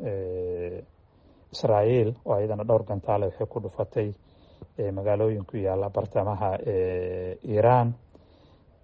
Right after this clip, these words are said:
Iiraan naftigeeda waagaas ayadana waxay sheegtay inaysan wax dhibaato ah gantaaladaasi aysan gaarsiinin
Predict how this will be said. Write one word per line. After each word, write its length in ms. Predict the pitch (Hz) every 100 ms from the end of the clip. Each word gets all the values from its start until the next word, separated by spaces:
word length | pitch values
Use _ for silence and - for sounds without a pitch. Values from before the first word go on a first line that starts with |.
| - 123
Iiraan 240 | 143 143
naftigeeda 400 | 135 - 120 113
waagaas 300 | 117 113 -
ayadana 280 | 110 107 104
waxay 200 | 92 110
sheegtay 400 | 90 107 - 101 98
inaysan 300 | 98 - 113
wax 100 | 120 -
dhibaato 320 | 110 104 120
ah 60 |
gantaaladaasi 760 | 107 104 104 101 107 104 95 -
aysan 380 | 110 101 101 98
gaarsiinin 800 | 98 101 - - 110 107 147